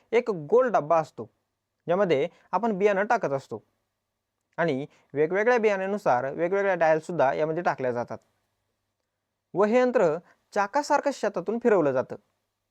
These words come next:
ज्याने आपोआप शेतात बियांची टोकन केली जात असते. या यंत्रामुळे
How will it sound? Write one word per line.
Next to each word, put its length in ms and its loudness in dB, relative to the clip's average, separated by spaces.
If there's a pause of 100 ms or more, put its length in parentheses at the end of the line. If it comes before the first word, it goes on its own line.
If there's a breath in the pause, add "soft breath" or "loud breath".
(280)
ज्याने 320 -2 (300 soft breath)
आपोआप 520 0
शेतात 260 -2
बियांची 380 -4
टोकन 320 -4
केली 220 2
जात 160 0
असते. 280 -8 (1400)
या 180 0
यंत्रामुळे 520 0